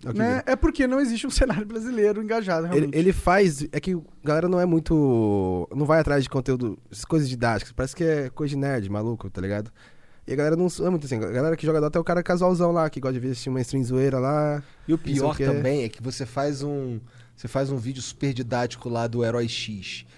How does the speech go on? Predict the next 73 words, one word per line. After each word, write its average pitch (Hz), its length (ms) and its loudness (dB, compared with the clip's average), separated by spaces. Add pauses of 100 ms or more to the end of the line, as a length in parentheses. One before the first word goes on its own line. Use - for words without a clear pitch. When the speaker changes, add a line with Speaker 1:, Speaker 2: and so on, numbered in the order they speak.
(300)
Speaker 3:
Aí 113 220 0
lança 127 380 -2
a 127 40 -2
atualização 120 640 -4
que 131 100 -4
muda 127 260 2
Speaker 1:
E 123 40 4
muda 123 160 4
Speaker 3:
a - 20 4
porra 131 180 4
Speaker 1:
tudo. 131 120 6
Speaker 3:
toda. 123 520 4 (180)
Speaker 2:
<laughs> - 0 -
É. 185 340 0
Speaker 3:
Fudeu, 143 360 4
tá 117 120 -2
ligado? 104 280 0
Speaker 1:
Mas 185 100 6
é 202 60 10
que 190 80 0
tá, 151 240 4
a 120 40 -2
galera 151 220 2
manda, 156 280 4
faz 151 200 2
esses 131 180 0
didáticos, 117 480 0
mas 139 200 -2 (420)
quando, 147 280 0
no 139 60 -4
começo 156 260 2
do 196 60 0
patch 85 280 -6
já, 80 120 -6
porque - 340 -6 (120)
o 120 60 -8
patch 160 240 0
da 127 220 0
Valve 120 220 0
demora 139 200 0
muito 139 580 6
pra 107 140 4
virar. 90 280 -2 (140)
Esse 131 280 -6
último 151 220 -2
agora 147 180 -2
faz 156 260 -4
mais 127 240 -2
de - 60 -8
cem 180 100 -4
me-, 95 240 -8
seis 139 200 -8
meses, 98 220 -4
acho 92 140 0
Speaker 2:
É, - 40 -6
Speaker 1:
que - 40 -8
Speaker 2:
e - 40 -4
Speaker 1:
tá - 60 0
rolando. - 220 0
Speaker 2:
mudanças 262 280 -2
radicais 220 760 -2
nos 165 400 -6
heróis 151 280 -2
realmente 226 440 -8
não 339 100 -12
são 233 200 -6
frequentes, - 540 -8
né? 143 160 -8
Speaker 3:
Não, 156 120 2
mas 131 180 0
como 175 220 -2
muda 160 120 2
o - 20 2